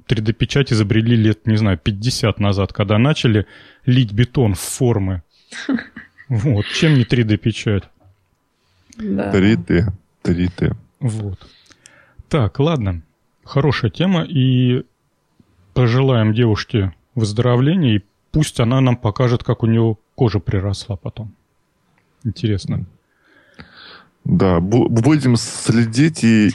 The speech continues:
Speaker 3: информировать с-, слушателей, Жень.
Speaker 1: Следующая тема, мне понадобится ваша помощь, потому что тут все на басурманском, но в двух словах. Я уже говорил, что-то творится с пчелами. Кстати, кто-нибудь знает, что с пчелами творится?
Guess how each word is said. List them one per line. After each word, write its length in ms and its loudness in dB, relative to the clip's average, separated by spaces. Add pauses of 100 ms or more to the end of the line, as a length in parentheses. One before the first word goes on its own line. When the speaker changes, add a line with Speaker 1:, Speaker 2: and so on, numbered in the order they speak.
Speaker 3:
информировать 760 2
с-, 260 -14 (200)
слушателей, 880 -2
Жень. 260 0 (960)
Speaker 1:
Следующая 520 0
тема, 320 0
мне 220 2 (200)
понадобится 560 0
ваша 240 0
помощь, 400 0
потому 240 -2
что 220 -6
тут 80 -10
все 160 -2
на 80 2
басурманском, 800 0
но 240 0
в 160 -8
двух 240 0
словах. 400 0
Я 160 0
уже 200 2
говорил, 460 2
что-то 400 -2
творится 480 0
с 60 -6
пчелами. 640 0 (1040)
Кстати, 400 0
кто-нибудь 320 0
знает, 260 0
что 120 2
с 80 -10
пчелами 400 0
творится? 560 -4